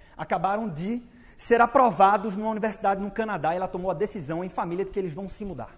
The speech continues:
E ela visitou o Renan pra vender o imóvel que ela tem, num bairro nobre aqui na zona norte da cidade. Ele atendeu ela muito bem, tiveram uma reunião longa. No final da reunião, ele volta, ela volta pra casa.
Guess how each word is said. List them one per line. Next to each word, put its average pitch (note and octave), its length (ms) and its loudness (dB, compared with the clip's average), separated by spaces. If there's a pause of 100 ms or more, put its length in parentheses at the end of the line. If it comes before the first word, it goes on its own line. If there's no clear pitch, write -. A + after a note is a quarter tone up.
(840)
E B3 100 4
ela D4 140 10
visitou C#4 420 2
o - 20 6
Renan G3+ 440 2 (1000)
pra A#3+ 140 6
vender B3+ 400 6
o C4+ 80 2
imóvel E3 360 0
que - 80 -10
ela C#3+ 140 -4
tem, A2+ 240 -12 (180)
num F#3 140 -10
bairro F#3 300 -2
nobre F#3 280 0
aqui F#3 120 -12
na E3+ 100 -4
zona F3 220 -6
norte C#3+ 340 -6
da D3 100 -8
cidade. A#2 320 -14 (920)
Ele G#3 100 6
atendeu G3+ 320 6
ela F3 120 8
muito F3 280 2
bem, A3+ 260 6 (180)
tiveram F3+ 260 6
uma F3 60 4
reunião F3+ 300 4
longa. B3 380 6 (760)
No D4+ 160 8
final B3+ 240 4
da A#3+ 60 8
reunião, A#3 500 0 (160)
ele A3 180 -2
volta, D#3 400 -2
ela E3+ 160 4
volta D#3 220 0
pra G#3+ 120 0
casa. A#2 320 -8